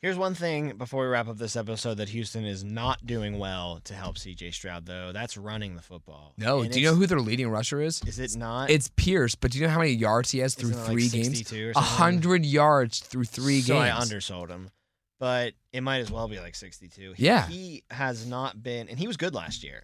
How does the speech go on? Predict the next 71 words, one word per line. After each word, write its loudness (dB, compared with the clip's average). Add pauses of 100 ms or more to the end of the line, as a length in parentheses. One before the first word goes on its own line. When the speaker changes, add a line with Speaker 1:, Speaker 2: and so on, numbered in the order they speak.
(120)
Speaker 1:
I -16
Speaker 2:
Yeah, 4
Speaker 1:
mean, 2
Speaker 2:
he 8
was 6
Speaker 1:
he 4
Speaker 2:
really 8
Speaker 1:
was -
a 6
Speaker 2:
good 2
Speaker 1:
really 0
Speaker 2:
as 4
a 8
rookie, 10 (200)
Speaker 1:
impressive 4
Speaker 2:
yeah. 6
Speaker 1:
player. -4 (520)
Um, -14
I, -12
I -12
think -8
that -6
he -6
is -8
still -4
a -2
good -8
player. -2
I -2
don't -6
think -8
he -12
forgot -6
Speaker 2:
No, 10
I 10
think 2
it's 2
the 10
Speaker 1:
how 12
to 6
Speaker 2:
offensive 0
Speaker 1:
play, 2
but 6
Speaker 2:
line. 4 (400)
Speaker 1:
they 0
average 4
the -4
second 0
lowest 0
rushing -4
yards -6
per -12
carry -14 (320)
in, -10
in -4
the -6
N -8
F -12
L. -14 (320)
But 2 (160)
the -14
Steelers -2
ranked -6
twenty-ninth -8 (120)
as -18
far -10
as -12
allowing 2
Speaker 2:
<laughs> -
Speaker 1:
rushing -6
yards. -16